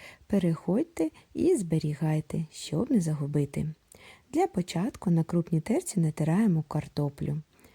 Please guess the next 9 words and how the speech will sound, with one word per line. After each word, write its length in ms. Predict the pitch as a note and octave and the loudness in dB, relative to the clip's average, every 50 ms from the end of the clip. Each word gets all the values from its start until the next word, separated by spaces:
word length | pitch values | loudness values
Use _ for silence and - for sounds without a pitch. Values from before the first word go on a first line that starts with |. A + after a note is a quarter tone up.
| - - _ _ _ - | -20 -20 _ _ _ -6
Додаємо 800 | E3+ - F#3 E3 D#3+ F3+ F3 E3 D#3+ D#3+ D#3 D#3 D#3 D#3 D#3+ F3+ | 0 0 0 2 2 2 2 2 2 2 2 2 2 2 2 2
сіль 440 | - - - - D#4+ E4+ G#4+ A4 G4+ - _ - - - - _ - _ - | 0 -2 -2 0 2 2 2 2 0 -4 _ -20 -20 -20 -20 _ -10 _ 4
і 140 | G4 G4+ | 4 4
відкладаємо 760 | F4+ B3 F3+ - - - E3 D#3 D#3+ E3+ F3 G3+ G#3+ F#3+ D#3+ D#3 | 4 4 0 -2 -2 -4 -2 0 2 2 4 4 4 4 2 0
в 60 | - | -2
сторінку 800 | - - - E3 E3 - C#4+ D#4 D#4+ E4 E4 - - C#4 C#4 | -4 -4 -2 -2 -2 -2 -4 -4 -4 -4 -6 -8 -8 -6 -2
на 440 | C#4 A#3 E3+ D#3+ D#3+ E3 F#3+ A3+ A#3+ | 0 2 2 4 4 2 2 0 0
п'ять-десять 680 | A3+ - E3+ D#3+ E3 F3+ E3+ D3+ D3+ D#3 - - - - - | -2 -2 -2 0 0 0 0 -2 -2 -2 -4 -8 -12 -10 -6
хвилин. 440 | C#3+ C#3 C#3+ C#3+ D3 D3 D3+ D3+ | -4 -4 -2 -2 -4 -4 -4 -6